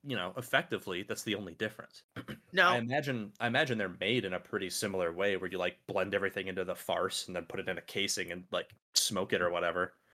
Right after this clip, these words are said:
Speaker 1: or cure it.
Speaker 2: Speaking of that, you know what would be really good is
Speaker 1: What?
Speaker 2: like, maybe, like, scoring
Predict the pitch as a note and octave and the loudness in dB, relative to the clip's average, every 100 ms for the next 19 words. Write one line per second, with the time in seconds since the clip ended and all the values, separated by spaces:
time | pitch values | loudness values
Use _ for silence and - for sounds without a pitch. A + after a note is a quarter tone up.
0 | _ - - G#2 F#2+ F2+ F2+ _ - - | _ -8 -4 2 4 4 2 _ -16 -10
1 | B2 A2 F2+ - B2+ C3 D#3 A3+ G3+ G#3 | -10 -10 -14 -8 -2 2 4 4 4 2
2 | A#2 G2+ G#2 A2+ G2 C#2+ F2 - _ - | 2 0 2 0 -2 -4 -4 -8 _ -20
3 | _ _ - A#2 F#2 E2+ - _ _ _ | _ _ 2 6 6 6 2 _ _ _
4 | _ _ - C3 B2 A#2+ A#2+ C3 A#2+ - | _ _ -2 2 2 4 6 6 6 4
5 | - - - A2+ A2+ A#2 A#2+ B2 | 2 2 4 4 6 4 2 -2